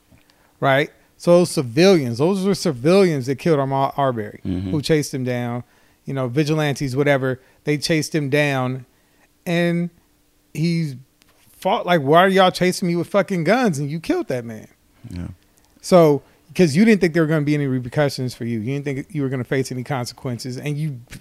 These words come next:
Speaker 1: fucking almost didn't.
Speaker 2: Yeah.
Speaker 1: And who knows what's gonna happen when it's all said and done.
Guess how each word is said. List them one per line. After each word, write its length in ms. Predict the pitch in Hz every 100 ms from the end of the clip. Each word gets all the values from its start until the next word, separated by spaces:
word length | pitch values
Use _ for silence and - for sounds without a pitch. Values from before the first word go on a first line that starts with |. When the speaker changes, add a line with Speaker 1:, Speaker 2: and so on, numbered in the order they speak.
| - -
Speaker 1:
fucking 460 | - - 143 123 113
almost 460 | 117 104 101 101
didn't. 340 | 101 120 101 95 -
Speaker 2:
Yeah. 280 | 87 98 110
Speaker 1:
And 100 | 143
who 140 | 135 156
knows 320 | 147 139 117
what's 260 | 123 143 -
gonna 160 | 120
happen 420 | 123 131 127 117 - _ _ -
when 140 | 131
it's 100 | 123
all 160 | 123 117
said 180 | 131 117
and 100 | 117
done. 240 | 165 113